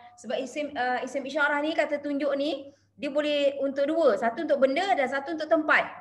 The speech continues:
Kalau untuk benda, itu, inilah, ya. Itu, ini. Kalau untuk tempat, di sini, di sana, di situ. Ha, di situ ke di sana sama, kan? Di sana, di situ, di sini. Itu kalau tempat. Ha,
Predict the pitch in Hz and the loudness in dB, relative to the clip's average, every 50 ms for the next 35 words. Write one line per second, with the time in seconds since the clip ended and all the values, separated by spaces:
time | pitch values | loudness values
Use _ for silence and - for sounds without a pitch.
0 | - _ _ _ - 226 254 285 285 277 294 240 254 294 311 339 427 392 - - | -20 _ _ _ -2 0 2 2 2 2 0 2 2 2 2 2 2 2 2 0
1 | 254 262 262 - 359 359 320 - 302 311 285 285 311 339 381 339 262 269 320 311 | -2 -6 -6 -6 -8 -8 -6 -2 -2 0 0 2 2 4 4 4 4 4 4 4
2 | 233 185 - 208 240 240 294 285 294 311 320 294 - 254 247 254 254 254 262 269 | 2 2 0 -4 -8 -8 -6 -4 -2 -2 -2 0 0 2 2 2 2 0 -2 -2
3 | 269 277 269 359 392 349 - - - 214 226 247 - 311 311 320 330 311 247 269 | -2 -2 2 2 2 2 2 -4 -8 -6 -6 -4 -2 -2 -2 0 0 -2 -2 -2
4 | 247 - 277 269 277 262 226 202 202 190 190 233 220 262 285 285 294 302 240 190 | -2 0 0 0 0 0 -2 -2 -2 -4 -4 -4 -4 -4 -6 -4 -4 -6 -4 -4
5 | 185 175 170 175 202 208 185 247 240 - 262 247 - 262 226 220 220 233 220 226 | -2 -2 -2 -4 -4 -8 -10 -10 -10 -10 -10 -6 -6 -6 -4 -2 -2 0 0 0
6 | 277 294 - 247 254 240 226 226 302 311 269 196 170 226 226 - _ _ _ _ | 0 -2 -2 -2 -2 -2 0 2 2 2 2 0 -4 -10 -16 -18 _ _ _ _
7 | - 202 226 220 240 269 285 294 311 320 311 311 320 285 247 254 226 285 285 277 | -12 -10 -8 -4 -4 -4 -2 -2 -2 -2 -2 0 0 -2 -2 -4 -6 -6 -6 -6
8 | 285 330 311 277 262 226 262 240 214 233 254 294 302 285 285 - 277 254 233 226 | -4 -4 -4 -4 -4 -4 -4 -6 -6 -6 -6 -4 -4 -2 -2 -2 -4 -4 0 0
9 | 196 165 - - - - - _ _ _ _ - 170 170 165 | 0 0 -2 -6 -14 -20 -20 _ _ _ _ -10 -10 -10 -10